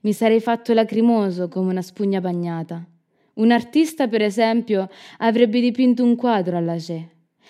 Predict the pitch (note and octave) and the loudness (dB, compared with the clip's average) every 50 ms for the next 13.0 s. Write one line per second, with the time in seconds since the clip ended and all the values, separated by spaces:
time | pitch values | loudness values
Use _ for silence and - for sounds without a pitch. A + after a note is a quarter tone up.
0 | - G3+ - - F#3+ F#3+ - - - - A#3 C4 C4+ C4 D4 - - C4+ C4 B3+ | -20 -20 -12 -4 -4 -4 -4 -4 -4 -2 0 0 2 0 -2 0 0 -2 -2 -2
1 | C4 - _ _ _ _ _ - _ _ - A3 G#3+ G#3 A3 A3 G#3+ G3 G#3+ G#3+ | -6 -14 _ _ _ _ _ -20 _ _ 0 2 2 4 4 4 4 6 4 4
2 | G#3 A#3+ D4 D4+ A#3+ C4+ B3 B3 B3 A3+ G3+ A3 A3 A3+ A#3+ A#3 B3 A3+ A3 G#3 | 4 4 0 0 0 2 2 2 2 0 0 0 2 2 2 2 0 -2 0 0
3 | G3+ G3 F#3 F3+ - _ - G3 F3+ - - - - F3+ F#3 F#3 - _ - A3 | 0 -2 -2 -4 -6 _ -6 -6 -6 -6 -8 -10 -10 -8 -8 -10 -12 _ -6 -4
4 | G#3+ A3 A3 G#3+ G#3+ G#3+ F#3+ A3 A3 - A#3+ B3 A#3+ B3+ A#3+ - - A#3 G3+ G3 | -4 -2 -2 -2 -2 -4 -4 -6 -6 -2 -2 -2 -2 -4 -8 -8 -6 -4 -4 -4
5 | F#3+ F#3+ F3+ E3+ E3+ E3 D#3 D#3+ D#3+ - _ _ _ _ _ _ _ _ G3 F#3 | -4 -4 -4 -4 -4 -6 -6 -10 -10 -12 _ _ _ _ _ _ _ _ -4 -4
6 | - - G3+ F#3 F#3 F#3 F3+ F3+ F#3 F#3+ G3 G3+ A3 A#3 A#3 A#3 A3 G3 - F#3+ | -4 -2 -2 -2 0 0 0 0 0 0 0 0 -2 -4 -4 -6 -6 -8 -6 -8
7 | E3 E3 F3 E3+ E3+ F3 E3 E3 F#3 G3+ G#3 A#3 G3+ G#3+ G3 - _ - F#3+ F#3 | -10 -8 -10 -8 -8 -8 -8 -8 -8 -6 -6 -6 -8 -8 -12 -14 _ -10 -10 -8
8 | F3+ F3+ F3+ - - F#3 E3+ D#3 D#3 D3+ D#3 D3 - - _ _ _ _ _ _ | -8 -10 -14 -14 -12 -12 -10 -10 -10 -10 -10 -12 -14 -16 _ _ _ _ _ _
9 | _ _ _ _ _ _ _ _ _ _ _ _ _ _ _ _ _ - - - | _ _ _ _ _ _ _ _ _ _ _ _ _ _ _ _ _ -20 -20 -20
10 | - _ - G#3 G#3 G#3 G#3 G3+ G3 B3+ A#3+ A#3+ A#3+ A3 G#3 - - G#3 G3 G#3+ | -20 _ -4 -2 0 0 0 0 2 2 2 4 4 2 0 0 -2 -2 0 0
11 | G#3+ G3 G3+ G3+ G3+ - - G#3 G3+ G3 - - G3 F#3+ F#3 F#3+ - G#3+ G#3+ G#3+ | 0 0 0 -4 -4 -6 -6 -6 -6 -6 -4 -2 -2 -2 -2 -2 -2 0 0 0
12 | G#3 G#3 - - B3 B3+ B3+ A#3+ A3+ G#3 F#3+ F3 E3 D#3+ D#3+ D#3+ E3 E3+ E3 | 0 -2 -2 0 0 2 0 0 -2 -4 -4 -4 -4 -4 -6 -6 -8 -8 -10